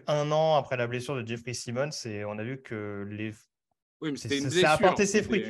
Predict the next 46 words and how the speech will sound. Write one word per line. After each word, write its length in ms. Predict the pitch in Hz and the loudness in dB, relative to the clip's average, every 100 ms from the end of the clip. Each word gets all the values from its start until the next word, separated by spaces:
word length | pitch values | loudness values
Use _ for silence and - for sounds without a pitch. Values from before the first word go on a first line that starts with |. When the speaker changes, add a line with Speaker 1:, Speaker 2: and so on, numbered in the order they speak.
| 104 - | -6 -8
Speaker 1:
Et 80 | |
c'est 100 | 139 | 2
vrai 120 | 160 190 | 4 4
que 60 | |
c'est 100 | 170 | 0
différent. 440 | 139 156 190 185 139 | -4 0 4 6 6
Et 60 | |
là, 100 | 139 | 2
je 60 | 147 | 0
prends 100 | 143 | -2
l'exemple 360 | 135 131 139 | 0 0 0
d'un 200 | 139 147 | 2 2
an 120 | 165 160 | 2 -2
parce 160 | 117 | -6
que 100 | - | -10
c'est 140 | - 127 | -8 -6
le 60 | |
scénario 400 | 117 131 131 143 | -4 2 2 2
qui 140 | 143 120 | -2 -6
globalement 460 | 123 127 131 135 | 0 0 4 2
en 40 | 117 | 2
ressort, 400 | 117 135 170 139 | 0 2 2 2
hein, 280 | 135 139 | 0 0
euh, 380 | 113 104 101 98 95 _ _ _ | 0 -2 -4 -6 -10 _ _ _
on 120 | 110 | -6
parle 200 | 104 101 113 | -4 -6 -6
d'une 300 | 117 117 131 | -8 -4 -4
année 140 | 135 | -4
de 60 | 135 | -4
probation. 420 | 131 127 127 143 | 0 2 2 0
Alors, 140 | 101 | -2
je 140 | 92 101 | -4 -12
suis 220 | - - | -16 -8
pas, 340 | 120 107 101 | -6 -4 -4
je 60 | 101 | -8
suis 80 | - | -6
pas 120 | 117 | -4
un 100 | 110 | -4
spécialiste, 640 | - 113 - 123 123 - | -6 -6 -6 -6 -6 -8
euh, 380 | 104 101 98 98 | -8 -6 -6 -6
de, 300 | 95 95 95 | -8 -8 -8
de 120 | 101 | -8
la 120 | 107 | -6
justice 400 | 107 113 - 120 | -6 -10 -10 -6
américaine, 520 | 123 123 127 131 143 | -4 -2 -2 -2 -2
mais, 200 | 123 95 | -2 -6